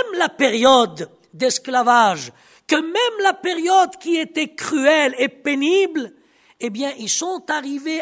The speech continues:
à voir qu'il y avait un aspect positif. C'est peut-être la raison pour laquelle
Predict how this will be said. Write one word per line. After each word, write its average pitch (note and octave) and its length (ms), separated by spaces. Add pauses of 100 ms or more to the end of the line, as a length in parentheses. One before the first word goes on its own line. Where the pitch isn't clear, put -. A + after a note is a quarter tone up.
à B3 120
voir D#4+ 720 (640)
qu'il C4 360
y A#3+ 100
avait B3 680 (360)
un A#3 180
aspect A#3+ 720
positif. A#3 1120 (460)
C'est - 240
peut-être G#4+ 280
la F#4+ 100
raison F4+ 500
pour D#4+ 140
laquelle D#4 580